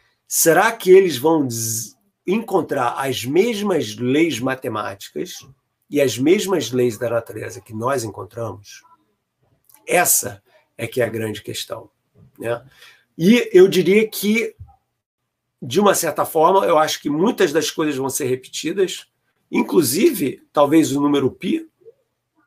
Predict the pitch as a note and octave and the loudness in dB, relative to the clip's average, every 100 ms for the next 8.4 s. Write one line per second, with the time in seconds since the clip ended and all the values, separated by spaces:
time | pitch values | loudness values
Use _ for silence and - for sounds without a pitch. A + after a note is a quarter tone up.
0 | _ _ _ - D3 B2 A2 C3 C#3 C3+ | _ _ _ 0 2 0 -2 -4 -2 -2
1 | B2 B2+ - B2+ B2 D3 D3 - - - | -2 -4 -4 -2 0 0 0 2 2 2
2 | - E3 - - - _ - C#3 D3+ F3+ | 0 -2 -2 -6 -20 _ -2 4 4 6
3 | D#3 A2+ C3 G3 G#3 B2+ C#3 D3 C3+ - | 4 2 2 4 2 -2 -4 -4 -4 -6
4 | C#3 B2 G#2+ G#2 C#3+ A#3 C#3+ A#2 G#2 _ | -6 -6 -10 -10 -6 -4 -4 -6 -8 _
5 | _ _ B2 C3 E3 - - F3+ F3+ D#3 | _ _ -2 2 2 2 4 2 2 2
6 | E3 D#3+ D#3+ D#3 D#3 D#3+ D#3+ G#3 F#3+ A3+ | 2 2 0 0 2 0 -2 -14 -8 -8
7 | - D#3 D#3+ - D#3 D3+ - C3 A#2+ A#2+ | -6 -6 -4 -2 -4 -6 -8 -8 -6 -8
8 | - G2+ G2 | -8 -14 -16